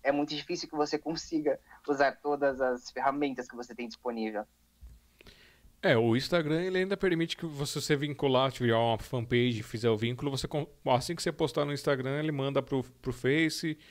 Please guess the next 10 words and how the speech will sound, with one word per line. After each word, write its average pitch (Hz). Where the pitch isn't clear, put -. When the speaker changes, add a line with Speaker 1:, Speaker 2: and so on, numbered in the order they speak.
Speaker 2:
Eu 143
não 165
sei 175
se 175
tá 170
funcionando 156
o 160
reverso 151
do 151
Face, -